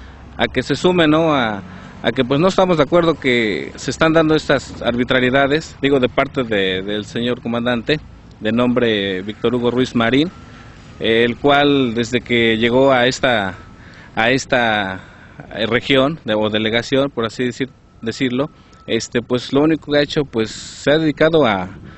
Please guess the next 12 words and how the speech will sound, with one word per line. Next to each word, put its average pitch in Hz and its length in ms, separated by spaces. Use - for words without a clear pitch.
a, 92 420
pues, - 180
a 113 40
extorsionar, 139 680
por 131 180
así 143 480
mencionarlo, 127 580
¿no? 127 240
No 127 140
sé 131 440
qué - 80
otro, 110 480